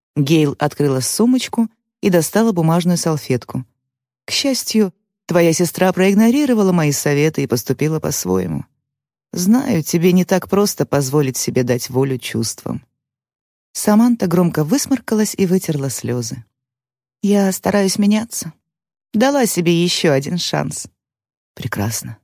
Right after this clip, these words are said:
Я сделала то же самое». Гейл ткнула пальцем в свитер цвета вереска.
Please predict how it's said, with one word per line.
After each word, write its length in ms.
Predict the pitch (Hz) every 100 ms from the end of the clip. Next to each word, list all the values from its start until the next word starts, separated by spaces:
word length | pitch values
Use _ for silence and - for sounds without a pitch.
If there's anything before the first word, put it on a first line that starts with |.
| _ _ _ _ _ -
Я 200 | 151 131
сделала 480 | 127 131 147 131
то 180 | - 123
же 80 | 113
самое». 520 | 113 - 107 107 110 - _ _ _ _ _ _ -
Гейл 380 | 185 190 233 294
ткнула 500 | - - 202 180 156
пальцем 500 | - 156 143 151 143
в 20 |
свитер 420 | - 202 269 226
цвета 360 | - 185 185 170
вереска. 640 | 139 135 123 - - -